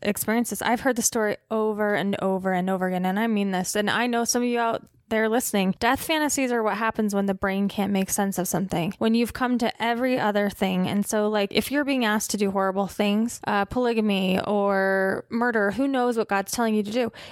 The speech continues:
It makes sense that you can't reconcile how, how your beloved wife or whatever makes sense of this. And so your brain has to come up with it. It must mean that sh-, she'll die. And, and this happens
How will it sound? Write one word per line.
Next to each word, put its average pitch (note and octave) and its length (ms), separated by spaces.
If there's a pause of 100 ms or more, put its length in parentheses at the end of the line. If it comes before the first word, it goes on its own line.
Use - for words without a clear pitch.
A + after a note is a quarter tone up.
It B3+ 100
makes C4+ 340
sense C#4+ 280
that - 140
you A#3 220
can't C#4+ 240
reconcile A3 640
how, G3+ 360 (340)
how G#3+ 240
your G3+ 220
beloved G3 400
wife A3 320
or G3+ 100
whatever F#3+ 320
makes F#3+ 200
sense C4 260
of G#3+ 80
this. F3+ 320 (380)
And A3 200
so A#3 80
your A3 180
brain A3+ 360
has A3 280
to A3 80
come G#3+ 140
up G3 140
with G3+ 120
it. - 100
It - 100
must A3+ 340
mean G3 460 (760)
that G#3+ 380
sh-, - 220 (260)
she'll G#3 240
die. B3+ 380
And, A#3 440
and A#3 380
this D4 240
happens B3 680